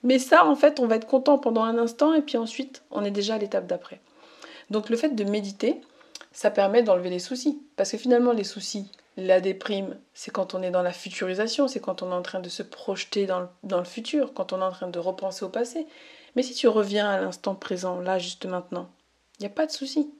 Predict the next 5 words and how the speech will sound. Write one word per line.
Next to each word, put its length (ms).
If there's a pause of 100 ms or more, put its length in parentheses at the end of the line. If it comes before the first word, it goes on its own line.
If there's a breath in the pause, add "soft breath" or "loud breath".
(140)
tout 120
va 140
bien. 200 (1300 loud breath)
Donc, 220 (220)
méditer. 580